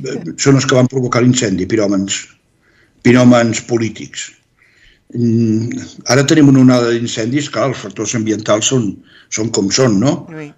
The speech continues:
Speaker 1: Però la mà d'obra, la mà humana, com diu Sònia, sempre fa sospitar que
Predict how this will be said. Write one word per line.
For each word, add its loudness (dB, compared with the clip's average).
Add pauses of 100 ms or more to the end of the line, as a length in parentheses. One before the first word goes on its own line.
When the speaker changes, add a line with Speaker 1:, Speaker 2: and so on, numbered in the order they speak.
(140)
Speaker 1:
Però 4
la -2
mà 0
d'obra, 0
la -6
mà -2
humana, -4
com -6
diu -2
Sònia, -4 (400)
sempre 0
fa -8
sospitar -6
que -4